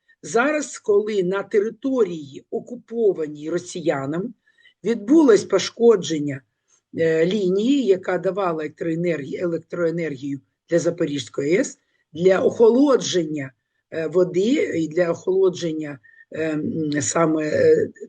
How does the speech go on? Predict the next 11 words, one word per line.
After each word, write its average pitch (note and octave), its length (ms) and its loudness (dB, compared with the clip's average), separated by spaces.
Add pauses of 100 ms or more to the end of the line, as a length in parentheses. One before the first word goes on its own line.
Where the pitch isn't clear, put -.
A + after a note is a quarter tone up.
(300)
дуже F#3 300 2 (140)
важливої F3+ 500 0
складової, D#3 800 0 (460)
е, F#3+ 380 2 (140)
для, G3 180 2 (120)
і F#3+ 120 -10
тому, A3+ 600 0
е, F3+ 240 2 (320)
ми G#3+ 140 -6
говоримо E3+ 500 0
зараз, C4 440 -6